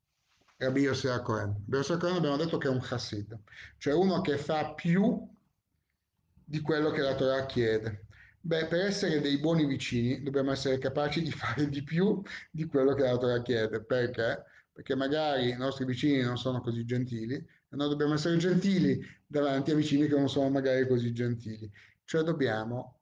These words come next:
andare oltre la linea del giudizio, dobbiamo essere generosi, dobbiamo essere accoglienti, anche quando magari chi è vicino a noi non lo è così tanto.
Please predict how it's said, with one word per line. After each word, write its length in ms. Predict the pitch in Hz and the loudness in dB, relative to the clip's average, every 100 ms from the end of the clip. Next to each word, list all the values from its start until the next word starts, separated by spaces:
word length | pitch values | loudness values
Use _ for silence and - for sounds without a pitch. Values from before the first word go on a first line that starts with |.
| _ _ _ _ _ _ | _ _ _ _ _ _
andare 800 | 139 139 147 156 170 180 180 - | -2 0 0 0 0 0 -2 -4
oltre 800 | 165 156 147 147 143 156 160 170 - | 0 4 4 4 2 0 2 0 0
la 140 | 139 | 0
linea 340 | 135 135 139 135 | 2 2 2 2
del 200 | 131 131 | 2 2
giudizio, 680 | 135 139 127 120 - 117 | 0 2 0 -2 -6 -6
dobbiamo 640 | 120 120 123 127 131 127 127 | -4 -2 0 0 0 -2 -2
essere 400 | 135 120 127 127 | -4 -2 0 2
generosi, 680 | 127 123 127 147 131 113 113 | 2 2 2 2 2 0 -2
dobbiamo 640 | 113 117 120 123 127 127 127 - - _ | -4 -2 -2 0 0 -2 -4 -16 -20 _
essere 840 | 151 143 147 147 135 135 131 - _ | -2 -2 0 0 2 0 -4 -12 _
accoglienti, 1160 | 151 143 - 147 151 160 151 127 123 - 156 160 - - _ | -8 -4 0 2 4 2 0 0 -2 0 0 0 -6 -20 _
anche 380 | 208 208 202 190 | -4 -2 0 -2
quando 440 | 151 131 127 143 | -2 -2 -4 -2
magari 500 | 147 135 120 120 127 | -2 -2 -2 0 -2
chi 140 | - | -2
è 100 | 131 | -2
vicino 360 | 127 127 139 135 | 0 -2 -2 -2
a 40 | 135 | 0
noi 400 | 117 104 110 - - | -2 -2 -4 -8 -6
non 360 | 127 127 123 | -2 0 0
lo 160 | 120 117 | 2 2
è 120 | 117 | 0
così 340 | 117 113 110 104 | -2 -4 -4 -6
tanto. 600 | 107 104 110 - - | -6 -4 -8 -10 -14